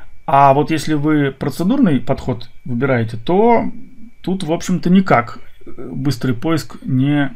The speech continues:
организовать, потому что колонка у вас будет хранить зашифрованные значения, и чтобы в ней что-то найти,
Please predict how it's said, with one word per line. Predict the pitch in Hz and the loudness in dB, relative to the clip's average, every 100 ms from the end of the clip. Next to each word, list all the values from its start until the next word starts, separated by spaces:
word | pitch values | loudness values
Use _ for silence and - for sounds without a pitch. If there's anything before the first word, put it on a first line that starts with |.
| - - - - - | -8 -10 -12 -14 -6
организовать, | 139 127 143 139 160 131 110 - - - | -2 2 4 4 4 4 0 -10 -12 -6
потому | 135 143 147 | 0 2 2
что | - | 0
колонка | 139 156 170 135 135 | 2 4 6 4 2
у | |
вас | 139 127 | 2 2
будет | 135 135 131 | 2 2 0
хранить | - 143 139 | 2 4 4
зашифрованные | 117 113 - 156 131 131 123 | 2 -4 0 2 4 4 4
значения, | 135 127 117 127 170 - - - - | 2 2 0 0 0 -4 -10 -10 -6
и | |
чтобы | 143 165 147 147 | -2 0 2 4
в | |
ней | 151 | 2
что-то | 135 151 - | 2 0 0
найти, | 135 143 147 269 302 | 2 2 0 -2 -2